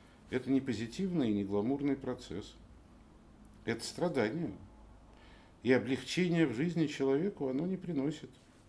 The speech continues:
И это вторая проблема, о которой я хотел поговорить после ограничения сегодня. Ну вот давайте возьмем,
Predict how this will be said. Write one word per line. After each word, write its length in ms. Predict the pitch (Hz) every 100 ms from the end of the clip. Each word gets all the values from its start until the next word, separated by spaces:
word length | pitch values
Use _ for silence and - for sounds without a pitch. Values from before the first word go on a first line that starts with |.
| -
И 120 | 90
это 340 | 135 147 110 - - - - - - - - - - - -
вторая 680 | - - 123 131 120 73 - -
проблема, 680 | - - 104 208 226 92 - - -
о 40 | -
которой 340 | - 160 170
я 100 | 147
хотел 340 | - 135 156
поговорить 580 | 151 127 117 123 135 131
после 340 | - 127 - 127
ограничения 800 | 113 127 139 139 - - - - -
сегодня. 280 | 107 85 57 - - - - - -
Ну 180 | 165 208
вот 160 | 208
давайте 400 | 160 160 160 -
возьмем, 480 | 117 104 113 139